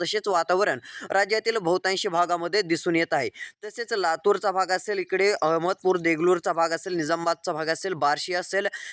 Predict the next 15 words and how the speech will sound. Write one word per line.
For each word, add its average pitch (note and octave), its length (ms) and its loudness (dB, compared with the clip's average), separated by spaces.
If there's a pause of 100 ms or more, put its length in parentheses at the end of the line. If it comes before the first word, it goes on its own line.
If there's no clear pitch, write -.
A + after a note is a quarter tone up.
सोलापूरच्या G#3+ 600 2
भागात F3+ 240 0
देखील F3 340 0
हलका D#3+ 240 0
पावसाळी F3+ 460 0
वातावरण, F3+ 560 2 (100)
तसेच E3 280 -2
करमाळा, F3+ 480 0
जामखेड, D#3+ 520 -2 (100)
केज, F#3 280 -4
परळी, E3 260 -8
बीड, D#3 300 0 (380)
दोनचा F#3+ 460 2
भाग G3 200 0
आहे, F#3 160 2